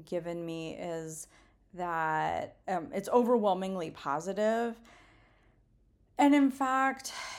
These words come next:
it makes me feel like, um,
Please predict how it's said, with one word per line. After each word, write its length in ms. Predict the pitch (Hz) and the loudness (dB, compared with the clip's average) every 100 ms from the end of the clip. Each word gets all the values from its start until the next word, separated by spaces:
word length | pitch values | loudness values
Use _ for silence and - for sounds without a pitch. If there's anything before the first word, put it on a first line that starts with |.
| 247 | -4
it 200 | 262 220 | -4 -2
makes 360 | 240 240 - 269 | -4 -4 -6 -2
me 220 | 269 254 | 0 -2
feel 500 | 240 214 220 220 202 | -6 -4 0 0 -2
like, 760 | 190 190 190 180 165 - - - | -2 -2 0 -2 -6 -12 -16 -12
um, 760 | 175 170 160 160 160 165 160 | -10 -10 -10 -10 -12 -14 -16